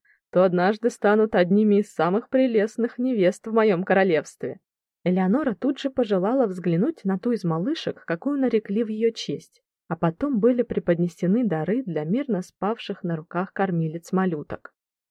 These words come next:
Две великолепные диадемы из светлого золота и мерцающих сапфиров.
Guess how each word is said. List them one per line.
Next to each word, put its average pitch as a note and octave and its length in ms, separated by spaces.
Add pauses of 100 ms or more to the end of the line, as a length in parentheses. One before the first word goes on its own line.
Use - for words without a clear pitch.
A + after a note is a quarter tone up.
(260)
Две F#3+ 260
великолепные F#3+ 760
диадемы F3+ 600 (120)
из F3 180
светлого G3 520
золота B3 560
и B3+ 100
мерцающих F#3 720
сапфиров. D#3+ 600